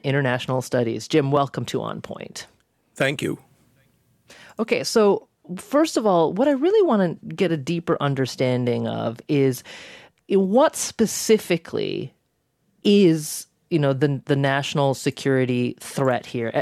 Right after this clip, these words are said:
Speaker 1: Emily gave us the sort of the, the broad, the s-, broad strokes, but what is it about TikTok user data that could potentially make the U S vulnerable?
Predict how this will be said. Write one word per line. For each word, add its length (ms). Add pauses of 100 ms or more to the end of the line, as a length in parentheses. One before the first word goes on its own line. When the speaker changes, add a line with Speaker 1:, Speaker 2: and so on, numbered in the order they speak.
Speaker 1:
Emily 400
gave 460
us 180
the 80
sort 160
of 80
the, 80
the 180
broad, 540 (140)
the 240
s-, 180
broad 400
strokes, 580 (480)
but 300
what 400
is 200
it 120
about 420
TikTok 520
user 340
data 560 (380)
that 180
could 160
potentially 460
make 240
the 80
U 180
S 160
vulnerable? 720